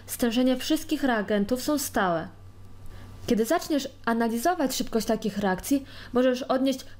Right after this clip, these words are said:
pozorne wrażenie, że szybkość, pozorna szybkość reakcji wynosi zero, a stężenie reagentów w danej jednostce czasu nie ulega zmianie.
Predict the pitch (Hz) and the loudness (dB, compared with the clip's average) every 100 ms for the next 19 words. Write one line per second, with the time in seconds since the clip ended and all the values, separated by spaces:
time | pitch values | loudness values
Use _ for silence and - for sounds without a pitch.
0 | - 247 247 302 254 208 190 214 214 285 | 0 2 4 2 2 2 2 2 2 2
1 | 240 247 - - 233 240 - 202 - 233 | 2 0 -4 -4 2 2 2 -2 0 0
2 | 294 - - - - 220 339 339 262 254 | 2 -2 -4 -4 0 2 4 2 0 0
3 | - 262 240 233 262 - 254 214 220 214 | 0 0 2 2 2 0 0 2 2 0
4 | - 208 196 175 175 180 - - - - | -4 -2 2 2 0 -6 -12 -18 -18 -16
5 | - - 233 262 226 240 339 311 254 214 | -6 -2 0 2 2 2 2 2 4 2
6 | 196 185 175 226 269 - - - 302 320 | 2 0 0 0 0 -2 -8 0 2 4
7 | 285 240 277 294 220 202 247 262 262 247 | 4 4 2 0 -4 0 0 0 -4 -6
8 | - - 269 269 254 247 240 220 208 175 | -8 0 4 6 4 4 0 2 2 2
9 | 175 | -2